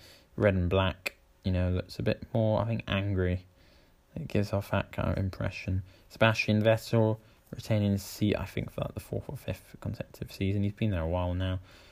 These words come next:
Um, again, Vettel's come close in the last two seasons. He's gonna hope and want to win his fifth World Championship this season. I hope he does. Um, if Leclerc were to win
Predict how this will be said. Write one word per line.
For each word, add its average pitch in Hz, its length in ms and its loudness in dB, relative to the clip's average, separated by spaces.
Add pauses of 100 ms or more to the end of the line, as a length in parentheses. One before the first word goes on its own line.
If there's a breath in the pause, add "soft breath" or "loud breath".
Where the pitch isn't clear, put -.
(240 loud breath)
Um, 98 520 4 (800)
again, 123 300 6
Vettel's 117 340 4
come 107 220 2
close 104 320 4
in 98 80 0
the 95 80 4
last 95 220 2
two 92 140 0
seasons. 92 420 2 (120)
He's 110 220 0
gonna 107 260 6
hope 95 380 2 (300 loud breath)
and 104 140 2
want 107 220 2 (160)
to 101 120 0
win 98 300 2
his 95 260 -4
fifth - 300 -4
World 92 160 0
Championship 92 540 -6
this - 100 -18
season. 113 300 0
I 104 120 2
hope 95 280 -4
he - 80 -8
does. 92 360 0 (640 soft breath)
Um, 90 460 2
if - 180 -4
Leclerc 107 520 4
were 98 180 4
to 90 400 0 (800)
win 87 420 -2